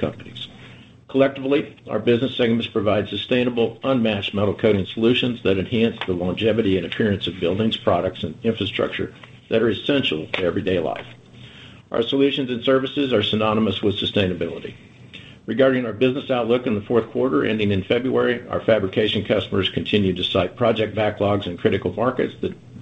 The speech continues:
that Dave just discussed. Labor availability and employee turnover have both improved from a year ago.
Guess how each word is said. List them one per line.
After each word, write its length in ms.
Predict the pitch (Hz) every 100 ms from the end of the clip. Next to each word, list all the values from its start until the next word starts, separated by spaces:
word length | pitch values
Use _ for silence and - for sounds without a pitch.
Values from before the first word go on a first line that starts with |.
| -
that 200 | 87 95
Dave 240 | 95 87
just 200 | 85 -
discussed. 560 | - - - - - - - - - - - _
Labor 320 | 127 131 139
availability 760 | 120 135 131 123 127 175 190 -
and 140 | 127 110
employee 320 | 104 127 113
turnover 580 | - 139 147 143 143 123
have 160 | 110
both 220 | 110 104
improved 420 | 107 - 110 95 95
from 160 | 95
a 160 | 92 92
year 260 | 104 98 95
ago. 300 | 80 76 -